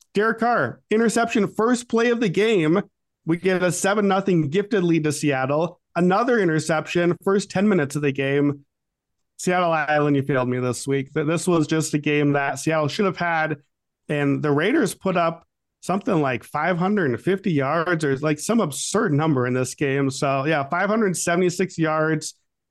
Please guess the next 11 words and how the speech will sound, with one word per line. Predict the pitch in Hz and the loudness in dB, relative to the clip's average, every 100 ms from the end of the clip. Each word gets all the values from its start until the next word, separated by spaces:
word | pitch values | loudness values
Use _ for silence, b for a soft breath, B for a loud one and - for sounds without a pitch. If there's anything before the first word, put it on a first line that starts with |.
| - | -16
Seattle's | - 160 156 180 175 139 | -4 -2 0 0 0 0
defense, | 165 175 175 165 160 - - - _ _ _ _ _ _ _ - | 0 0 0 0 0 -4 -14 -20 _ _ _ _ _ _ _ -2
early, | 170 196 214 214 | 0 2 2 2
bad. | 214 165 175 190 196 202 | 0 -2 0 0 0 -2
Then | 156 160 | -2 0
they | 160 | 0
started | - 190 185 | 0 0 0
to | 185 | 0
get | |
better. | 180 185 190 190 202 202 _ _ _ | 0 0 2 2 0 -2 _ _ _
Uh, | 175 196 214 208 | -4 0 2 2